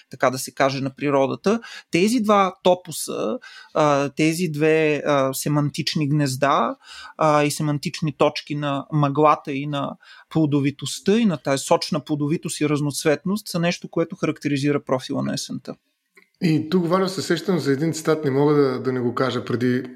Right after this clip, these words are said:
Speaker 2: <clears throat> Любо да, да вземе думата, де. А, за плодовете на есента. Виж, е, един от тия плодове на есента, цитирам Георги Господинов от Балади и разпади,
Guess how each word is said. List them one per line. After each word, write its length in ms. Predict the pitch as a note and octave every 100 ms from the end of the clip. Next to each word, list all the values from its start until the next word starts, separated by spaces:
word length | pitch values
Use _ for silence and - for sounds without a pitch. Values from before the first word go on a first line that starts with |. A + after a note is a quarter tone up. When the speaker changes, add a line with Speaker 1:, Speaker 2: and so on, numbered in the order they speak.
| -
Speaker 2:
<clears throat> 280 | F3+ D#3 C#3
Любо 260 | C#3+ D3+ C3+
да, 180 | B2+ B2+
да 120 | C3+
вземе 280 | B2+ C3 C3
думата, 360 | A2+ C#3+ C3 C3+
де. 160 | E3 - - - - -
А, 240 | D#3 D3+ D3+
за 180 | D3+
плодовете 500 | D3+ D3 C3+ D#3+ F3+
на 120 | E3+ D3+
есента. 500 | C#3 C#3 B2 C#3 A2+ - -
Виж, 200 | E3+ -
е, 280 | E3 D3+ -
един 220 | C#3 E3
от 320 | D#3 D#3 -
тия 220 | B2 D3 C#3
плодове 360 | C3 B2 C3+
на 100 | B2+
есента, 580 | B2 - B2 A2+ G3+ F#3
цитирам 380 | C#3 - F3+ F3
Георги 280 | D3 E3+ D#3+
Господинов 580 | C#3 C3+ C3+ C3+ C#3+ A#2+
от 120 | B2
Балади 340 | B2+ B2+ C#3
и 80 | C3+
разпади, 500 | A#2+ - C3+ B2+ D#3+